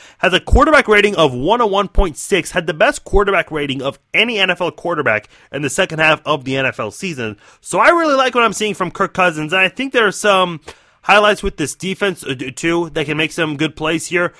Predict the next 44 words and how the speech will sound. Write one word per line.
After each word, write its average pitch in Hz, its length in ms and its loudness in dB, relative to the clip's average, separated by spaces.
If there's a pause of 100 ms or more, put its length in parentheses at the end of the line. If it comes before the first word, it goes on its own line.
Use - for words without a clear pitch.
(160)
whereas 156 280 0
the 110 60 -10
Packers, 160 520 0
you 131 80 -2
don't 151 200 -4
have 165 320 -2
that 170 200 -2
reliable 160 600 -2
defense. 156 400 -6 (240)
So - 140 -2
I 233 100 6
think 370 180 4
Kirk 202 200 -2
Cousins 175 360 -4
is 135 120 -10
gonna 165 200 -4
do 151 180 -4
some 147 220 -6
damage 131 340 -2
on 147 180 -2
this 151 120 -8
Packers 139 480 -4
defense. 135 380 -10
I 320 80 -4
think 349 180 -10
this 233 80 -12
is 202 80 -14
gonna 202 160 -4
be 185 160 -8
the 151 320 -6 (460)
upset 170 400 2
one. 113 240 -2
Even 208 160 -4
though 214 120 2
the 156 120 -2
Redskins 165 480 -4
are 165 180 4
at 131 120 0
home, 147 220 -4
a 139 60 -2
lot 147 220 -2
of 175 40 -14
people 175 220 -8
will, 135 220 -2